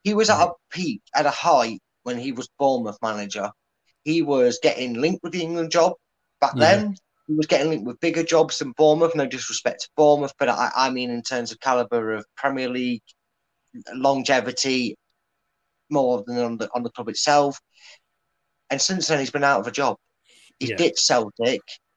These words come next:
Speaker 1: which, you know, it's, that's not happening. He can't, can't nail terms down at Celtic, and he's kind of disappeared into the background without a trace. So, for me,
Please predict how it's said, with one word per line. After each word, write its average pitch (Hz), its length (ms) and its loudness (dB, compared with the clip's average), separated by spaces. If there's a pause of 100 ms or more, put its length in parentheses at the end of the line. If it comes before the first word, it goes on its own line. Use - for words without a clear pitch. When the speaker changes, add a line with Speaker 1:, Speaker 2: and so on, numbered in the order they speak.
(500)
Speaker 1:
which, - 640 -6 (1300)
you 143 100 -2
know, 123 180 2
it's, 131 180 -4
that's - 320 2
not 110 140 -2
happening. 113 340 -2
He 135 80 -4
can't, 151 380 2 (160)
can't 147 340 2
nail 139 280 2
terms 131 360 -2
down 127 140 0
at - 100 -6
Celtic, 113 720 -2 (500)
and 143 100 -2
he's 135 100 -2
kind 156 240 2
of 147 120 -2
disappeared 143 600 2
into 135 320 -8
the 117 80 -4
background 123 520 -2
without 123 360 0
a - 40 -12
trace. 131 400 0
So, 123 320 2 (640)
for 160 120 0
me, 147 520 2